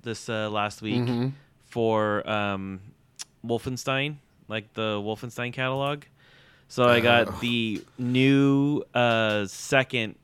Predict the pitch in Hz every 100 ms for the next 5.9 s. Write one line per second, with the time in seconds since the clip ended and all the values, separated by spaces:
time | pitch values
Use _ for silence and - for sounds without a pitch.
0 | - 117 120 123 120 127 - 117 110 120
1 | 107 98 78 104 - 104 101 92 87 _
2 | - - - _ - 101 101 92 117 101
3 | 71 85 82 107 - 101 113 110 117 104
4 | 120 120 123 123 120 120 120 120 120 120
5 | 101 101 - 98 107 107 107 - -